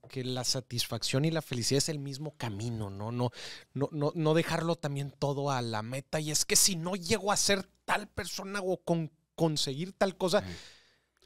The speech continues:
Speaker 1: también seamos sinceros, muchas veces cuando nos planteamos metas tan grandes,
Speaker 2: No siempre las
Speaker 1: no
Speaker 2: logramos.
Speaker 1: siempre las vamos a lograr.
Speaker 2: No, y
Speaker 1: Y
Speaker 2: esto
Speaker 1: las
Speaker 2: es
Speaker 1: circunstancias de la vida son gigantes y,
Speaker 2: Sí.
Speaker 1: y entonces, como que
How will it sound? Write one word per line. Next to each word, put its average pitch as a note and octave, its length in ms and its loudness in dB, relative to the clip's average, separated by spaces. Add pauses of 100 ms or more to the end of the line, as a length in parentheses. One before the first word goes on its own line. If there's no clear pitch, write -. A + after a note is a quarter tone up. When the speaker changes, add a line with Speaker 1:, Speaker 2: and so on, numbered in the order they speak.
(200)
Speaker 1:
también G#3 300 4
seamos D4 320 4
sinceros, B3 420 4
muchas A3 360 2
veces A3+ 260 4
cuando F#3+ 240 0
nos D#3 160 -2
planteamos E3 560 -4
metas F3+ 400 -6
tan D#3 160 -4
grandes, D#3 480 -4 (1080)
Speaker 2:
No D3 80 2
siempre C3+ 320 4
las G#2+ 220 0
Speaker 1:
no F3+ 80 0
Speaker 2:
logramos. A#3 220 4
Speaker 1:
siempre A#3 380 -2
las B2 180 -10
vamos A2+ 320 -6
a G2+ 40 -10
lograr. D#3 300 -4
Speaker 2:
No, F3 180 4
y D3 60 4
Speaker 1:
Y - 20 4
Speaker 2:
esto D3+ 120 4
Speaker 1:
las F3 100 8
Speaker 2:
es C#3+ 60 4
Speaker 1:
circunstancias E3+ 640 2
de G3 60 -2
la D3+ 100 2
vida E3 200 4
son F#3 260 -2
gigantes C3 800 -2
y, A#2 120 -6 (280)
Speaker 2:
Sí. G2+ 100 -16
Speaker 1:
y A2+ 180 0 (440)
entonces, D3 500 4 (340)
como F3 200 6
que F3 160 0